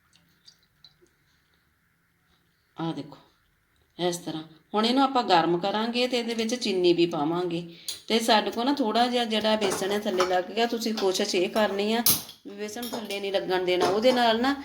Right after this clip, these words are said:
ਫਿਰ ਜਿਹੜਾ ਟੇਸਟ ਹੈ ਉਹ ਚੰਗਾ ਨਹੀਂ ਆਉਂਦਾ ਹੈਗਾ। ਤੇ ਬਹੂ ਰਾਣੀ ਸਾਡੀ ਜਿਹੜੀ ਮਿੱਠਾ ਪੀਂਦੀ ਨਹੀਂ ਹੈਗੀ, ਚੀਨੀ ਬਿਲਕੁਲ ਨਹੀਂ ਪੀਂਦੀ,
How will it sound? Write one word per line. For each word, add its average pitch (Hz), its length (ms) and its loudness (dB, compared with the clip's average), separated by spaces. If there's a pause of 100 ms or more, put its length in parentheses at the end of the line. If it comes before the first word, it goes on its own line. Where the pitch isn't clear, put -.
(260)
ਫਿਰ 233 240 6
ਜਿਹੜਾ 233 240 4
ਟੇਸਟ 196 420 2
ਹੈ 233 80 2
ਉਹ 233 160 2
ਚੰਗਾ 214 380 0
ਨਹੀਂ 190 160 2
ਆਉਂਦਾ 143 240 0
ਹੈਗਾ। 151 300 -4 (1000)
ਤੇ 214 120 2
ਬਹੂ 208 300 2
ਰਾਣੀ 220 200 2
ਸਾਡੀ 214 280 -2
ਜਿਹੜੀ 214 200 0
ਮਿੱਠਾ 214 340 -4
ਪੀਂਦੀ 180 360 0
ਨਹੀਂ 214 200 -2
ਹੈਗੀ, 214 240 -2
ਚੀਨੀ 202 280 -2
ਬਿਲਕੁਲ 175 420 -2
ਨਹੀਂ 220 140 -2
ਪੀਂਦੀ, 220 460 -4